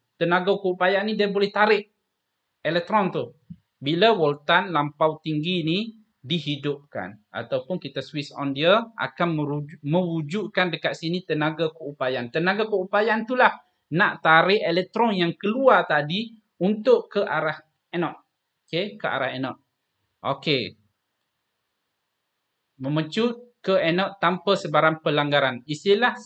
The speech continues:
seba-, tanpa sebarang pen-, uh, pelanggaran sebab kita buat dalam tube vacuum, tanpa udara, tanpa molekul udara. Tak ada molekul gas, tak ada molekul,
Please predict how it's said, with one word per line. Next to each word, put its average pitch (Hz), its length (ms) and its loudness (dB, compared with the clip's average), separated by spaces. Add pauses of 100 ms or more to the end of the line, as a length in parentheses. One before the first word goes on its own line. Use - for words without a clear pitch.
(280)
seba-, 180 400 2
tanpa 208 400 2
sebarang 175 400 0
pen-, 151 240 0
uh, 156 400 0
pelanggaran 147 640 2
sebab 139 240 -2
kita 143 320 -6
buat 147 160 -2
dalam 151 240 -2
tube 180 240 -14
vacuum, 190 480 -4
tanpa 165 400 -2
udara, 196 480 0
tanpa 208 400 0
molekul 202 480 -2
udara. 175 400 0
Tak - 160 -8
ada 139 160 -4
molekul 143 480 -8
gas, 147 320 -2
tak 123 240 -6
ada 139 160 -6
molekul, 139 720 -6